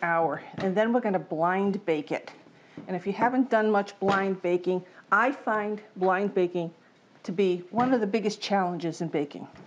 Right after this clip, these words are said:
And I'll tell you why. Because it, no matter how many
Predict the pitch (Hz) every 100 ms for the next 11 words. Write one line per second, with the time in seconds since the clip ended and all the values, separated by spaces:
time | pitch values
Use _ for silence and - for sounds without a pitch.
0 | - 196 196 196 226 202 180 - - 196
1 | 220 240 220 - - - - _ _ _
2 | _ _ - _ _ _ _ _ 247 -
3 | - - - - 226 240 262 262 269 285
4 | 302 302 285 277